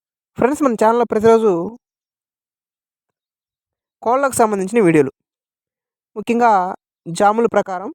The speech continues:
నక్షత్రం ప్రకారం ఏ కోళ్ళు గెలుస్తాయి, అదేవిధంగా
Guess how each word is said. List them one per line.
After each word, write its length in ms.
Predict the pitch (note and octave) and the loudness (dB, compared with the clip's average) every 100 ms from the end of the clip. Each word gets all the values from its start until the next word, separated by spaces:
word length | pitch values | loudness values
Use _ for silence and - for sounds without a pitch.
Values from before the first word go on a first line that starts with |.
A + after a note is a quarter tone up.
| _ _ _ _ E3+ | _ _ _ _ -6
నక్షత్రం 400 | F#3 B3 A3 G#3+ G3 | -2 0 0 0 -2
ప్రకారం 320 | F3+ F3+ A#3+ - _ G#3+ C#4 D4 A3 G3 | -2 -2 -4 -12 _ -20 -20 -18 -4 2
ఏ 40 | A#3+ - | 2 2
కోళ్ళు 180 | B3 A3+ | -2 2
గెలుస్తాయి, 360 | G#3 G3+ - C#4 - _ _ _ _ _ _ _ _ F3+ | 0 0 0 -2 -4 _ _ _ _ _ _ _ _ -8
అదేవిధంగా 440 | A3+ A#3+ G#3 G#3+ | -4 -2 2 4